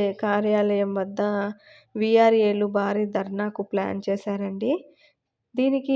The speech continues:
విఆర్ఓ సంఘం కూడా మద్దతు ప్రకటించింది. ఇక విజయవాడలో విఆర్ఓ సంఘం అత్యంత కీలక సమావేశం అయితే నిర్వహించనుంది. ఇందులో సమ్మెపై తుది నిర్ణయం తీసుకుంటారండి.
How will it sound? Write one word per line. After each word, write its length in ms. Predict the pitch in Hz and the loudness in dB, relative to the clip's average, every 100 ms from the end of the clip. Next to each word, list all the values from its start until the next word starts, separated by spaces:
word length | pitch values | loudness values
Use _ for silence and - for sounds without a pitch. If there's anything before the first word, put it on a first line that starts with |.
| 247 | 0
విఆర్ఓ 520 | 214 214 220 220 214 | 2 4 4 4 0
సంఘం 420 | 220 214 202 208 202 | -2 -4 -2 -2 0
కూడా 220 | 202 208 | 0 0
మద్దతు 440 | 202 185 185 190 | 0 -4 -2 -4
ప్రకటించింది. 880 | 202 202 196 196 196 202 196 190 254 359 - _ _ _ - | -4 -6 -4 -6 -8 -6 -8 -4 -4 -4 -10 _ _ _ -6
ఇక 160 | 247 | 0
విజయవాడలో 800 | 240 233 233 294 294 277 269 254 254 | 0 2 4 4 6 2 2 0 0
విఆర్ఓ 580 | 220 208 214 220 214 214 | 0 2 2 2 2 0
సంఘం 440 | 214 214 208 208 208 208 | 0 -2 0 -2 -2 -6
అత్యంత 420 | 208 - 208 208 | -6 -4 0 0
కీలక 460 | 208 202 190 196 208 | -2 -4 -2 -2 -6
సమావేశం 680 | 208 202 208 196 196 208 196 | -6 -6 -2 -2 -2 -4 -6
అయితే 220 | 196 196 | -4 -4
నిర్వహించనుంది. 960 | 190 190 196 202 196 214 208 202 226 392 - - _ _ _ | -4 -2 -2 -4 -8 -8 -8 -4 -2 -4 -6 -20 _ _ _
ఇందులో 340 | 240 254 269 285 | -2 2 4 4
సమ్మెపై 580 | 285 226 220 233 233 240 | 2 -2 0 0 4 2
తుది 320 | 240 202 214 220 | 4 0 2 0
నిర్ణయం 440 | 202 196 202 214 | 0 0 0 0
తీసుకుంటారండి. 880 | 214 202 - 196 196 196 202 190 240 | -2 -6 -6 -8 -2 -2 -2 -2 -2